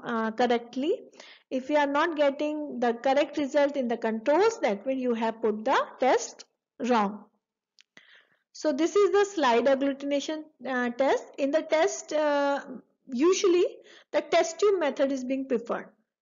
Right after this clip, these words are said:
The slide method is not being preferred, test tube method, because there we get good results. And in test tube method, instead of doing it on the slide, we do it in the test tube and we put lot of dilutions there.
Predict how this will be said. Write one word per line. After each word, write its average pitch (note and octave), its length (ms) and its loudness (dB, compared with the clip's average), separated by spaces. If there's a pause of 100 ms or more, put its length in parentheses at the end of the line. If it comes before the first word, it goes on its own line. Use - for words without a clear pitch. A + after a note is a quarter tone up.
(100)
The C4 120 2
slide C4+ 460 2
method D#4 320 0
is D4+ 120 -6
not B3+ 280 -2
being C4 160 -6
preferred, C#4+ 360 -4
test C#4+ 280 -4
tube E4+ 180 2
method, C4 320 0
because C#4 320 0
there D4 200 2
we D#4 160 -2
get B3+ 280 0
good C#4+ 240 -2
results. A#3+ 500 -2 (600)
And C#4 160 0
in E4+ 180 0
test E4+ 300 2
tube G4+ 160 4
method, C#4 480 0 (280)
instead G4 460 2
of F4 340 4
doing D4+ 280 0
it D#4+ 160 0
on D4 220 2
the D4+ 120 4
slide, A3+ 600 2 (180)
we C4+ 140 0
do C#4 220 0
it C#4+ 200 -2
in A#3 180 -2
the C#4 160 0 (240)
test A3+ 320 -2
tube E4+ 200 2 (480)
and C4 200 -2
we E4+ 100 2
put F4+ 360 -2
lot C#4+ 260 2
of E4 140 0
dilutions A#3+ 640 0
there. F#3 320 -2